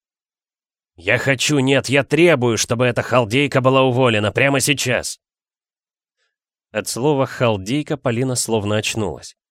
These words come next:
Она взяла салфетку и стала промокать остатки еды с лица Майкла,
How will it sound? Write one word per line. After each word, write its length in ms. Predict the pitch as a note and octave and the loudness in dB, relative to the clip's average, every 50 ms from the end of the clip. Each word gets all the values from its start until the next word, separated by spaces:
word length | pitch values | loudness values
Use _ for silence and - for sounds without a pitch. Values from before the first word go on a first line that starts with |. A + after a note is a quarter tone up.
| _ _ _ _ _ _ _ | _ _ _ _ _ _ _
Она 260 | - F2 F#2+ G2+ F#2+ | -4 -2 -2 -2 -2
взяла 360 | E2+ E2+ F2 F#2+ F#2+ G2 F#2 | -2 -2 -2 0 2 2 2
салфетку 640 | F2+ - - F#2+ F2+ F2 - A2+ B2 B2 - - G2+ | 0 0 0 0 0 -2 -2 -4 -4 -4 -4 -4 -2
и 40 | F2+ | -2
стала 320 | - - - A2 G#2+ G#2 | -2 -2 -2 0 0 0
промокать 520 | F#2 - G2+ G2 G2 G2 - - G2 F2+ - | 0 0 -2 0 0 -2 0 -2 -4 -2 -2
остатки 460 | F2+ - - - G2+ F#2 - - G2 | -2 -4 -2 -2 -4 -4 -4 -4 -6
еды 340 | F2+ E2+ F2 E2+ E2+ G2 A2+ | -4 -4 -6 -6 -4 -4 -4
с 120 | - - | -2 -2
лица 340 | F#2+ F2+ E2 - - F#2+ F2 | -2 -4 -4 -2 -2 0 0
Майкла, 440 | E2+ F#2 A2+ B2+ B2+ - A#2+ G#2+ | 0 -2 -2 -2 -2 -2 -6 -6